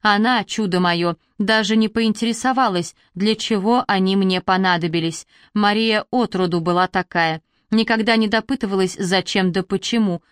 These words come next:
Надо, значит, надо. Она сняла сережки, положила их мне на ладонь и произнесла: "До завтра".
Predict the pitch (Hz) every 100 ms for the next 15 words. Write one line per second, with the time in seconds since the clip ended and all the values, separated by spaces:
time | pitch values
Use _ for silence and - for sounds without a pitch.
0 | _ 202 196 202 208 240 185 180 170 -
1 | - 180 156 147 156 _ _ _ 214 208
2 | 214 - 214 202 190 196 180 165 - -
3 | - _ - 208 202 196 233 233 208 -
4 | 202 202 196 190 185 214 220 233 202 196
5 | 202 180 202 202 - 185 160 _ _ _
6 | _ _ _ _ 202 202 226 196 165 -
7 | -